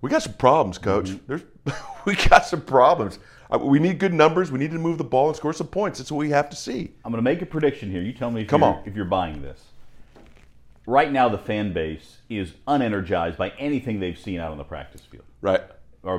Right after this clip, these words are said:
Speaker 2: uh, on the preseason
Speaker 1: Preseason
Speaker 2: games.
Speaker 1: games.
Speaker 2: I think because they're facing Miami, and because these guys know this is their only shot in the preseason, they're gonna go out there. I think what we're gonna see is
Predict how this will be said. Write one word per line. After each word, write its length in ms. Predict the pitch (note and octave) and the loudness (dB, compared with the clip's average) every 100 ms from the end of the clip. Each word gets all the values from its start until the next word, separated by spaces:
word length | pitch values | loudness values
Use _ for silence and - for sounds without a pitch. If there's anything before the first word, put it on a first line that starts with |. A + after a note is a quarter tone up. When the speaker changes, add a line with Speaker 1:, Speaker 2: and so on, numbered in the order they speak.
| F2+ | -4
Speaker 2:
uh, 40 | |
on 340 | F#2 F#2 F2+ F2+ | -8 -8 -8 -10
the 80 | |
preseason 340 | E2 F#2+ E2 D#2+ | -6 -8 -8 -6
Speaker 1:
Preseason 380 | A2+ G2+ E2+ E2+ | -4 -4 -8 -8
Speaker 2:
games. 0 | |
Speaker 1:
games. 320 | E2+ D#2+ - - - _ _ _ _ _ _ _ _ - _ - | -8 -10 -16 -20 -20 _ _ _ _ _ _ _ _ -20 _ -4
Speaker 2:
I 140 | C3+ | -2
think 240 | E3 E3 C3+ | 0 -2 -4
because 300 | G#2+ B2+ C3+ | -2 0 -2
they're 80 | |
facing 320 | C3+ B2+ C3 A#2+ | -4 -4 -4 -4
Miami, 460 | G#2+ D#2+ C2+ - - - _ _ _ _ _ _ _ - _ _ | -4 -4 -12 -16 -20 -20 _ _ _ _ _ _ _ -20 _ _
and 560 | F#2+ F#2 F#2 F2+ F2+ F2 F#2+ | -10 -6 -4 -6 -8 -10 -12
because 400 | F2+ B2+ C3 A2+ | -6 -2 -2 -2
these 180 | A#2+ | -4
guys 280 | G2 G#2+ G2+ | 0 0 0
know 260 | G2 G2 F#2+ | 0 0 0
this 180 | G2+ F#2+ | -2 -4
is 60 | |
their 180 | F2 F#2 | -2 -2
only 200 | F#2+ F#2 | -2 -6
shot 420 | - F2 E2+ E2 - - _ | -6 -6 -6 -8 -16 -20 _
in 100 | F#2 | -12
the 80 | E2+ | -10
preseason, 640 | - E2+ D2 D#2+ C#2+ D2 C#2+ - | -8 -10 -10 -12 -12 -14 -16 -12
they're 100 | F2 | -8
gonna 160 | F2 | -6
go 140 | D#2+ D#2+ | -6 -6
out 200 | D2+ - | -6 -8
there. 240 | D#2 D2+ - - - - | -12 -12 -16 -20 -20 -4
I 180 | C3 | -4
think 260 | F3+ D3+ - | -2 -4 -4
what 140 | F#2+ | -6
we're 80 | G2+ | -4
gonna 160 | F#2+ F2 | -6 -8
see 280 | - F2 D#2 | -8 -8 -6
is 320 | C#2+ C#2+ | -8 -12